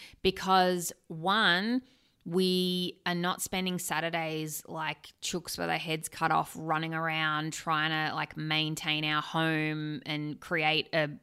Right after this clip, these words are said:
you know, clean environment to live in. We're not, like, barking at the kids, "Put this away, do this, do that," because we have time and space to rest. We have time and space to go out and do family activities.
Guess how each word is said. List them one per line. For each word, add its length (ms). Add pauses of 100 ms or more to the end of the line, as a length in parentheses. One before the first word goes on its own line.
(380)
you 100
know, 160
clean 360
environment 600
to 100
live 280
in. 280
We're 80
not, 200
like, 280
barking 460
at 100
the 80
kids, 440
"Put 240
this 180
away, 460
do 280
this, 300
do 260
that," 520 (800)
because 320
we 160
have 520
time 560
and 340
space 1000 (680)
to 240
rest. 840 (320)
We 120
have 180
time 440
and 120
space 600
to 260
go 260
out 300
and 160
do 160
family 460
activities. 800